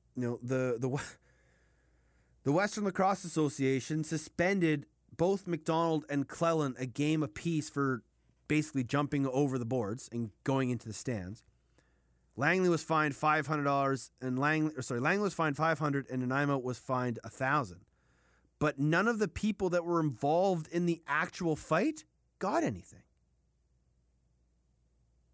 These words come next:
And more surprising is that if you look at the game sheet,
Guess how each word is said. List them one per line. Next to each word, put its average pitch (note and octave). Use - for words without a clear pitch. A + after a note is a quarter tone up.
And E3
more G#3
surprising E3+
is F#3
that G3
if F#3
you G3
look A#3+
at B3
the F3
game C#3
sheet, C4